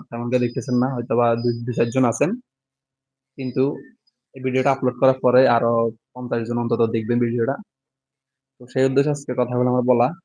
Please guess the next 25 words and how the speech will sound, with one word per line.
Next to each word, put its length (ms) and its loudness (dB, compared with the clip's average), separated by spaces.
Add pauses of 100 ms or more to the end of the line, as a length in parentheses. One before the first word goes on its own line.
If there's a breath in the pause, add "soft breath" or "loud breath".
(280)
আমরা 280 -2 (340)
নতুন, 320 2 (2250)
নতুন 240 -4
এসেছি, 260 -4
আমাদের 340 0
ভিডিওগুলো 440 0
অত 140 -4
বেশি 140 -4
ভালো 220 0
হয় 140 -4
না, 80 -6 (420)
কোয়ালিটি 320 -6
সম্পন্ন 360 0
হয় 180 0
না। 80 -4 (800)
যারা 320 0 (340)
এই 120 4
সেক্টরে 480 4 (380)
দীর্ঘ 300 -4
পাঁচ 220 -4 (100)
সাত 260 -6
বছর 280 -6
ধরে 180 4
আছে, 220 -2 (920)
আমরা 260 0